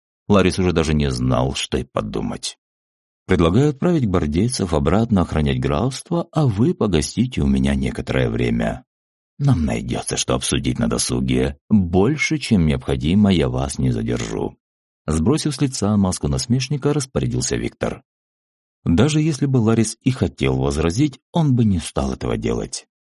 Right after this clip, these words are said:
Невероятные силы противника не оставляли шанса для выбора. К тому же в словах графа не чувствовалось фальши. Тот не собирался делать из него лича с помощью так называемых наёмников.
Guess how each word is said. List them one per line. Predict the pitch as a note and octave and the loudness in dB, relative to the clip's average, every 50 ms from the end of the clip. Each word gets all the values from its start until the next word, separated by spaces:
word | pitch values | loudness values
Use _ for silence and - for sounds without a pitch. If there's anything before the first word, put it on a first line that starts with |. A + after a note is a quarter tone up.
| _ _ _ _ _ _ | _ _ _ _ _ _
Невероятные | - D#2 D2+ D2+ D2 C#2+ C#2 D#2 F#2 A#2 B2+ B2 C3 B2+ | 0 0 2 4 2 2 4 4 4 4 4 4 2 2
силы | C3 - C#3 C#3 | 2 2 0 0
противника | C3+ C3 C3 B2+ C3 C#3+ C#3 C#3 C#3 B2+ C3 C3 | 2 2 0 0 0 0 0 0 0 0 2 2
не | C3 C3 | 4 4
оставляли | C3 B2+ B2+ B2+ A#2+ A#2 A#2+ A#2 A#2 A2+ | 2 2 2 0 2 2 4 4 4 2
шанса | G#2+ - - A2 A2 G#2+ - - G#2+ | 2 2 2 2 2 0 0 -2 -2
для | F2+ E2+ F#2+ F2+ | -2 0 -2 -2
выбора. | E2 E2+ F#2+ F#2 E2 D2+ D#2+ D#2+ D#2 E2+ E2+ E2 - - _ _ _ _ | 0 0 -2 -2 0 0 0 0 0 0 0 -2 -4 -8 _ _ _ _
К | - | -18
тому | - - - D3 C3+ A#2+ A#2 C3 - D2 | -6 0 0 2 2 2 0 -2 -2 -4
же | D#2+ F2+ A2 | -2 -2 -2
в | A#2 | -2
словах | B2 - G#2 F2+ A2+ D3 D#3+ C#3 | 0 0 2 2 4 2 2 0
графа | B2+ A#2+ C#3+ D3 C3+ C3 C3+ | 0 -2 -2 -2 -2 0 2
не | C3 B2+ A#2+ | 2 2 0
чувствовалось | - - F#2+ - - - E2 D#2+ D#2+ D#2 D#2 D2+ - | 0 -4 -8 -8 -8 -10 -8 -6 -4 -4 -4 -4 -6
фальши. | - - - A#1 A#1 - - - - A#1 B1 - _ _ _ _ _ _ _ _ | -8 -8 -8 -6 -4 -6 -6 -6 -6 -8 -10 -14 _ _ _ _ _ _ _ _
Тот | - E3+ D#3+ - | -2 -2 2 2
не | D#3+ | 0
собирался | C#3 - D3 C3+ D3 D3+ D3+ D3 C3+ - C#3+ | 0 2 0 0 0 0 0 0 0 -2 0
делать | B2+ C3 C3+ C3+ C3+ C3+ C3 - | 2 2 4 4 2 2 0 -2
из | - C#3 A2+ G#2+ | -2 2 4 4
него | G2 E2+ D#2 D2 | 4 4 4 2
лича | C#2 C#2 D#2 D#2 - - C3+ | 2 2 0 -2 -2 -2 -4
с | C#3 C3 | -4 -4
помощью | - - C#3 C#3 C#3 C3+ C3 - C#3 C3 | -4 -4 -2 -2 -2 -2 -2 -2 -4 -2
так | C3 - C#3 C3 | -2 -4 -6 -2
называемых | B2 A2+ F#2 F2 D#2 D#2+ D#2+ D2 C#2+ C#2+ - - | -2 -2 0 0 -2 0 0 0 0 -2 -2 -4
наёмников. | - A#1+ A#1+ A#1+ A1+ A1+ A1+ A#1 A#1+ - C2+ C2+ C2+ - - | -6 -4 -2 -4 -4 -2 -4 -6 -2 -2 -2 -2 -2 -4 -12